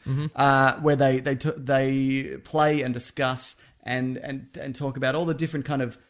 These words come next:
Speaker 2: Nintendo games throughout eras on all consoles.
Speaker 1: Mm-hmm.
Speaker 2: Now, you hate most Nintendo consoles, don't you? <laughs>
Speaker 1: Look,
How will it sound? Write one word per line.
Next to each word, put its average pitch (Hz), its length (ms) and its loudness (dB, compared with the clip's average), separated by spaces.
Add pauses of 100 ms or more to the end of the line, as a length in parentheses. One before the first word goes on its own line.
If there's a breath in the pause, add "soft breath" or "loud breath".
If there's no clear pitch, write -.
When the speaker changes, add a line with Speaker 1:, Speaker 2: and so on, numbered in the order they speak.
Speaker 2:
Nintendo 147 500 0
games 127 320 -2
throughout 147 320 2
eras 147 300 2
on 156 100 4
all 269 160 6
consoles. 175 680 2
Speaker 1:
Mm-hmm. 262 480 4
Speaker 2:
Now, 156 360 8
you 254 220 2
hate 170 400 4 (260 soft breath)
most 165 360 4
Nintendo 117 420 0
consoles, 123 460 -4
don't 143 200 0
you? 120 200 -2 (220)
<laughs> - 200 -12
Speaker 1:
Look, 196 320 4